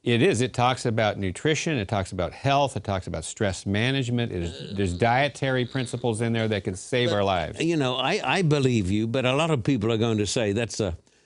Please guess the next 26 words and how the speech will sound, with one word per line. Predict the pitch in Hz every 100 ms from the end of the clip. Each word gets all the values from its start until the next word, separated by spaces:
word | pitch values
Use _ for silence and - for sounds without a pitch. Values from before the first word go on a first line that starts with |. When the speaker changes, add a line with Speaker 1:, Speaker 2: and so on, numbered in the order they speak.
| _ -
Speaker 2:
that's | 143 -
a |
long | 110 117 123 113 104
stretch. | - - 120 78 - 117
You're | 95
pushing | 165 127 101
it." | 78 92
You | 131
know, | 117
to | 117
say | - 143
that | 117 101
this | 175 165
book, | - 165 139 - - -
written | 139 165 - 127
thousands | 131 147 151 131 135 113
of | 123
years | 123 127 92
ago, | 90 85 80 117 - _ _ _ _ _
can | - 113
help | 117 175 135
us | 143 -
here | - 135 120 120 -
in | 120 113
America | 104 120 123 104 92 110
today. | 92 110 107 123 90 76